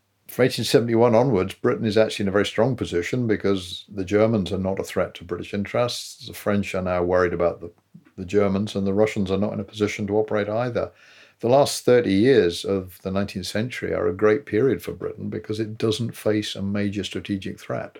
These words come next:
So this war has finished the Russians, the Franco-Prussian War has finished the French, and the new German Empire until nineteen hundred isn't looking at being a challenge to Britain.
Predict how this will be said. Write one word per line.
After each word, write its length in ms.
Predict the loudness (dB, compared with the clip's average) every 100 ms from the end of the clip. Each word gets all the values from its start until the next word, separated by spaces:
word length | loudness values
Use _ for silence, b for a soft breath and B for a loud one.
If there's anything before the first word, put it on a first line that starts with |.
| _ b b b b b b -12
So 160 | -6
this 240 | 0 0 4
war 220 | 4 2
has 100 | -2
finished 380 | -6 -6 -6 -4
the 60 |
Russians, 640 | -4 -2 -4 -4 -4 -6 -10
the 60 |
Franco-Prussian 720 | -4 -2 -2 -4 -2 -4 -4
War 160 | -6 -4
has 100 | -4
finished 280 | -8 -10 -12
the 60 |
French, 460 | -8 -4 -2 -4 -10 b b b b -20 _ _ _
and 180 | -12 -4
the 60 | -2
new 180 | 0 0
German 320 | 2 2 2
Empire 420 | 0 0 0 0
until 540 | -2 -4 -4 -2 -4 -4
nineteen 320 | -8 -8 -8
hundred 340 | -8 -6 -6 -8
isn't 320 | -10 -8 -8 -10 -8
looking 360 | -6 -6 -8 -10
at 180 | -12 -18 -12
being 220 | -12 -10
a 60 | -12
challenge 400 | -10 -10 -12 -14
to 80 |
Britain. 420 | -10 -10 -10 -16